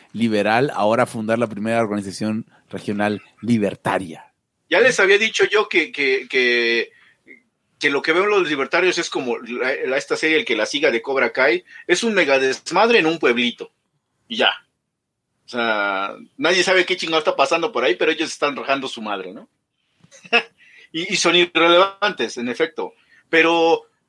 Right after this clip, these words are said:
Speaker 2: pues, no es como que, ay, güey, se están quitando la venda y, y dejaron de ser irrelevantes los libertarios. Incluso los que dicen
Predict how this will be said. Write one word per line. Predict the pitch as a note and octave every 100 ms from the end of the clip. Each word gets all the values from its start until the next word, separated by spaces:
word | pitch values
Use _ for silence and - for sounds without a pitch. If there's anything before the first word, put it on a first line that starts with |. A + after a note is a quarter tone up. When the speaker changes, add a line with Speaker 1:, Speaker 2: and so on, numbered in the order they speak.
| _
Speaker 2:
pues, | - D#3 - - _
no | E3 F#3+ C4+
es | F4+
como | D4+ C#4+ A#3
que, | G3 E3 E3 B2+ - - - C#3 G#3
ay, | B3
güey, | G3+ A#3 C#4+ D4
se | A3+
están | - - G#3+
quitando | A3+ A#3+ A#3+ A3+
la | C#3+
venda | D3+ G3+ A3+ G3+ D3
y, | A#2+ A#2+ C3
y |
dejaron | A#2+ C3+ F3+ F3+
de |
ser | C3+ D#3+
irrelevantes | C#3+ A#2+ C3 D#3
los | B2+
libertarios. | A2 G#2+ G#2+ B3+ A#3 F3+
Incluso | F3 C#4 D#4
los | A3+
que | - F3+
dicen | G#3+ -